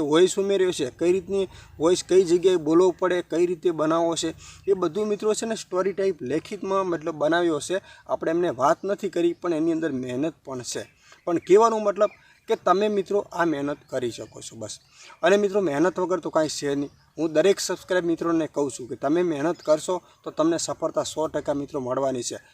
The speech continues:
બાકી તમે મહેનત નથી કરવાના તો તમને સફળતા નથી મળવાની. આ એકવાર આ ચેનલને મિત્રો ખાસ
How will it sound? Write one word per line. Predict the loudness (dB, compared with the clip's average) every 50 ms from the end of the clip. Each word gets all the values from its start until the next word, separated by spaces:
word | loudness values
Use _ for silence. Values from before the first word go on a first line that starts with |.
| _ _ -2
બાકી | -2 -2 0 -2 -2 -2
તમે | 0 0 0 0
મહેનત | -2 -2 0 -2 -2 -2 -4
નથી | -10 -10 -6 -6 -6 -2 0
કરવાના | 0 0 0 0 -2 -2 -8 -8
તો | -12 -10
તમને | -8 -6 -8 -6 -8
સફળતા | -8 -10 -10 -10 -10 -8 -6 -8 -8
નથી | -8 -10 -14 -14 -12 -12
મળવાની. | -10 -10 -10 -10 -12 -14 -18 -20 -20 -20 -14 -2 2
આ | 4 4
એકવાર | 4 4 2 2 2
આ | 2 0 0
ચેનલને | 0 2 2 2 2 0 -2
મિત્રો | -2 -4 -10
ખાસ | -8 -4 -2 -2 -2